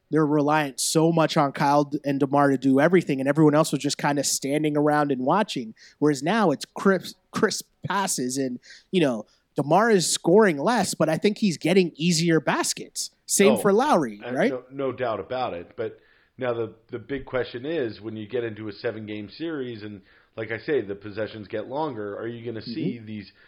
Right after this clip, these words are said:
Speaker 2: G League guys come in and make a difference like you are right now? Or are you gonna have to get more than what you're already getting out of guys like Siakam and Poeltl for a longer sustained time on the court?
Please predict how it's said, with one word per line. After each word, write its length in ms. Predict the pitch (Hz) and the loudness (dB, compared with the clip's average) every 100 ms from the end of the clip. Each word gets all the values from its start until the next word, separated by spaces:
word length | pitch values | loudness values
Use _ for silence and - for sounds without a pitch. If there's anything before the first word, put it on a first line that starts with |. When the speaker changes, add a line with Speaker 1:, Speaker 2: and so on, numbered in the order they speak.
| _ _ 101 | _ _ -20
Speaker 2:
G 240 | 92 123 | -12 -10
League 360 | 120 123 113 110 | -8 -8 -10 -8
guys 460 | 120 120 120 110 - | -2 -2 -2 -4 -10
come 200 | - 117 | -12 -10
in 260 | 120 120 117 | -6 -6 -6
and 160 | 110 107 | -8 -8
make 200 | 107 104 | -10 -10
a 40 | |
difference 420 | 92 110 110 101 | -8 -8 -8 -12
like 200 | 107 101 | -12 -12
you 140 | 104 101 | -10 -8
are 120 | 95 | -8
right 240 | 92 92 | -8 -12
now? 220 | 92 104 - _ _ _ | -10 -12 -12 _ _ _
Or 400 | - 151 143 123 | -6 -2 0 0
are 100 | 107 | -4
you 120 | 117 110 | -8 -8
gonna 180 | 117 107 | -8 -8
have 160 | 107 | -10
to 60 | 110 | -10
get 260 | 104 107 110 | -10 -10 -10
more 640 | 104 147 156 131 120 120 _ _ - | -10 -6 -6 -6 -6 -8 _ _ -14
than 100 | 113 | -12
what 120 | 113 | -10
you're 220 | 101 - | -10 -8
already 300 | 120 127 120 | -6 -4 -6
getting 340 | 98 117 113 | -6 -6 -6
out 180 | 107 104 | -8 -8
of 120 | 104 87 - | -10 -12 -10
guys 280 | 107 107 101 | -6 -6 -6
like 220 | 98 90 - | -10 -12 -14
Siakam 460 | 104 107 107 110 104 | -8 -6 -6 -8 -12
and 140 | 92 | -12
Poeltl 400 | - 123 110 95 - _ _ - | -8 -8 -6 -10 -14 _ _ -10
for 360 | 113 107 104 | -6 -4 -6
a 120 | - 107 | -6 -10
longer 520 | 101 110 113 101 104 | -8 -6 -6 -8 -14
sustained 640 | - 104 - 110 101 90 | -14 -18 -10 -8 -8 -12
time 300 | - 104 101 | -12 -10 -10
on 100 | 92 | -12
the 80 | 87 | -14
court? 300 | - 98 78 | -10 -10 -10